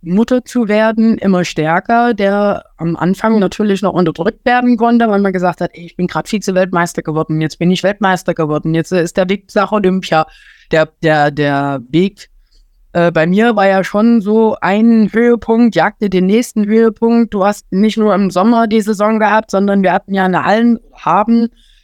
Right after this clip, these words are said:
eine Hallensaison, eine Freiluftsaison, dann hast du einen kurzen Moment Pause, Urlaub, drei, vier Wochen und dann geht's ja schon wieder los in der Vorbereitung. Also du hast eigentlich gar nicht viel Zeit, dir wirklich Gedanken zu machen, weil man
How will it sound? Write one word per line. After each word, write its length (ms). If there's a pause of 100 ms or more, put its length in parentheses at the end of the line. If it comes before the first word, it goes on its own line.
eine 120
Hallensaison, 580
eine 120
Freiluftsaison, 880
dann 140
hast 180
du 60
einen 140
kurzen 300
Moment 480 (540)
Pause, 640 (120)
Urlaub, 640
drei, 160
vier 240
Wochen 380
und 140
dann 180
geht's 180
ja 120
schon 160
wieder 180
los 220
in 100
der 100
Vorbereitung. 600 (360)
Also 160
du 100
hast 160
eigentlich 300
gar 100
nicht 220
viel 280
Zeit, 540 (440)
dir 180
wirklich 500
Gedanken 540
zu 140
machen, 480
weil 180
man 440